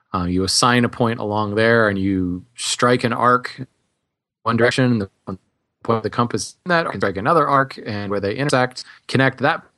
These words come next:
point to the point on your reference line, and you've got a square line. And I know that's really hard to describe, um, but,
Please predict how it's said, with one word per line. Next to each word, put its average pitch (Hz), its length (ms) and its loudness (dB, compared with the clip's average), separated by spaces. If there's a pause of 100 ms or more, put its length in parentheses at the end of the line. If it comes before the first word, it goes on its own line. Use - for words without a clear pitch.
(560)
point 139 140 -4 (140)
to - 160 -12
the 131 60 -2
point 123 280 -2
on 113 200 -4
your 107 120 0
reference 117 400 0
line, 107 260 0
and 98 180 -6
you've 92 140 -4
got 92 160 -2
a 92 40 -4
square 90 280 0
line. 80 280 -6 (100)
And 95 120 -6
I 98 60 -2
know 104 140 0
that's 95 240 -2
really 143 240 2
hard 117 280 0
to - 40 -8
describe, 104 520 0 (460)
um, 92 380 0
but, 156 340 2